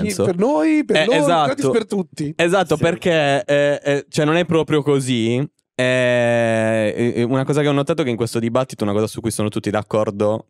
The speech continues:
Speaker 1: tranne ovviamente i, eh, i colpevoli di questa cosa, è che...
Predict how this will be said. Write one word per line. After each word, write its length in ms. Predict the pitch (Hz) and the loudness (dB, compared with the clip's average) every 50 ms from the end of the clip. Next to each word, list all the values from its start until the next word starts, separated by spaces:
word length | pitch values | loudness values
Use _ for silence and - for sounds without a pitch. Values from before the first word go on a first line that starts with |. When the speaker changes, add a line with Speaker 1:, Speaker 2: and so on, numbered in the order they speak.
| _ | _
Speaker 1:
tranne 320 | - - 90 87 90 92 92 | -8 -6 -4 -4 -2 -2 -2
ovviamente 680 | 90 87 87 87 87 87 90 87 - 87 85 78 60 50 | -2 -2 -2 -4 -4 -4 -4 -4 -2 -2 -2 -2 -4 -4
i, 260 | - 87 85 82 80 | -6 -4 -4 -4 -4
eh, 380 | 64 73 80 67 67 64 60 - - | -4 -4 -4 -4 -6 -8 -8 -10 -8
i 60 | - 104 | -8 -4
colpevoli 460 | - 104 98 - 98 95 95 95 92 | -2 -2 -2 0 0 0 0 0 0
di 100 | 90 92 | 0 0
questa 260 | 98 101 - - 101 | -2 -4 -4 -4 -4
cosa, 320 | 95 110 107 104 104 98 78 | -2 -2 0 0 -2 -2 -2
è 100 | 64 85 | -6 -8
che... 320 | - - 80 80 85 - | -6 -4 -2 -2 -2 -4